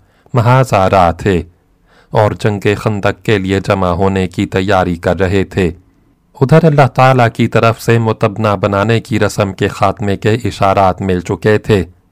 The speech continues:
اس لیے رسول اللہ صلی اللہ علیہ وسلم کو بجا طور پر یہ اندیشہ پیدا ہوا کہ اگر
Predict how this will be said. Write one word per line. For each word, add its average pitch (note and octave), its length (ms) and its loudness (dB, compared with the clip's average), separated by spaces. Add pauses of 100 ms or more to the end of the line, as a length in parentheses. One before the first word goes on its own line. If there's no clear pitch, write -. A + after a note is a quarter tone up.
(460)
اس - 240 -8
لیے A2+ 220 0
رسول A2 340 -2
اللہ G#2 280 2
صلی G2+ 280 -2
اللہ G2+ 440 0
علیہ G2 340 -2
وسلم G#2 580 -4
کو F#2 300 0 (380)
بجا C#3 320 2
طور B2 280 2
پر B2 220 -2
یہ A2+ 300 0
اندیشہ G#2 560 -2
پیدا F#2+ 340 0
ہوا G2+ 300 2 (580)
کہ C3 200 2
اگر B2 220 2